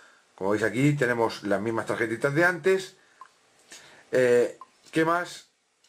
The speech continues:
Y tenemos en mis temas, tendencias, en portada, todas las noticias, fotos, vídeos y Android, que esto sería lo que viene preseleccionado. Estos temas de aquí arriba son los que vienen preselec-,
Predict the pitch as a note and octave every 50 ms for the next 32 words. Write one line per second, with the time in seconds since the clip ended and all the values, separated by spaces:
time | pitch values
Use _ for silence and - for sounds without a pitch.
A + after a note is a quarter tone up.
0 | _ _ _ F3 G3 G3 F#3 F#3+ - C#3+ D3 D3 D3+ D#3 E3 D#3 - - F3 F3
1 | E3 D3 C#3+ C#3+ - D3 D3 C#3+ D3+ D3+ D3 D3 - - A2 G2 G2+ C3 C3+ B2+
2 | C3 C3+ C3+ C3 C3 - B2 G#2+ F2+ F#2+ F#2 - B2+ B2+ B2+ B2+ B2 B2 - E3
3 | F#3 E3+ D#3 C#3+ C3+ B2 A2+ B2+ C3 B2+ C3+ C3+ C3 - - - C#3+ C#3+ C#3+ C3
4 | B2+ B2+ D3 D#3+ D3 E3 E3 D#3 - - F3 F3 D3 A2 A2+ G2+ G2+ G2 F2 -
5 | - A2+ A2 - A2+ A2 A2+ A#2+ C#3 D3+ D#3 D3 - - - - - - - B2
6 | B2 A#2 A#2 C3 C3+ C3 C3+ C#3 D3 D3 C#3+ C3 - A2+ A#2 A2+ - - A2+ A#2+
7 | C#3 D3+ E3+ E3+ F3 - - - - - _ A#2 A2 - A#2 G#2+ - B2 A#2 A#2+
8 | A#2 A#2 A2+ A2+ B2+ B2+ D#3 E3 F3 E3+ C#3+ D#3 C#3+ C#3+ C#3+ C3+ C#3 C#3+ C#3+ B2+
9 | A#2+ - A#2 A2 - - A2 -